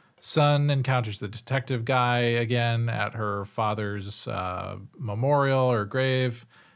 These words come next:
and has a fight kiss with him. Uh, Leto gets fucked over by his agents. And I think that's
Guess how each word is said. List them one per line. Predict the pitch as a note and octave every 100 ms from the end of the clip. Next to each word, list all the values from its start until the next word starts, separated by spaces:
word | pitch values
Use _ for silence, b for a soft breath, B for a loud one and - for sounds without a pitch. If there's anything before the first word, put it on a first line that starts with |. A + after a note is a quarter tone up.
| b
and | - G2 F#2 F#2
has | A2+ G2+ F#2+
a | F#2+ F2 E2+ F2 F#2+
fight | - C3+ C#3+ -
kiss | C#3+ B2+ -
with | C#3 B2
him. | B2+ A#2+ A#2 A#2 - _ _ b b b b b
Uh, | G#2+ G2 G2 G2 G2 -
Leto | C#3 B2+ B2+ A#2+
gets | A2+ -
fucked | B2+ A#2 A#2+
over | G#2
by | G2 F#2+
his | F#2+ -
agents. | D3+ C3 C3 A#2+ A#2 - - - _ _ _ _ _ _ _ -
And | A#2+ A#2+ A#2+ A2+
I | A2+
think | - D#3 -
that's | D3+ D3+ - - - - - - -